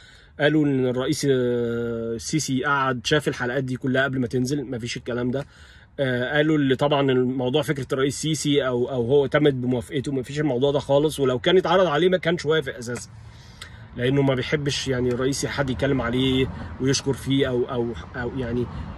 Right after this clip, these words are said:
الموضوع اتعمل من بعيد عنه خالص. آه، عشان، آه، عادي يعني،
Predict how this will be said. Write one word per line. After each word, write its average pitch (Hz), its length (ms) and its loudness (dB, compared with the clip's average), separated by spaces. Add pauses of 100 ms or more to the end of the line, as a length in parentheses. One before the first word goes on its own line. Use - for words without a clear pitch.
(340)
الموضوع 143 420 6
اتعمل 156 380 4
من 135 200 2
بعيد 147 240 2
عنه 160 220 6
خالص. 185 560 2 (280)
آه، 131 400 0 (120)
عشان، 165 420 4 (220)
آه، 123 440 -4 (920)
عادي 147 340 2
يعني، 147 180 0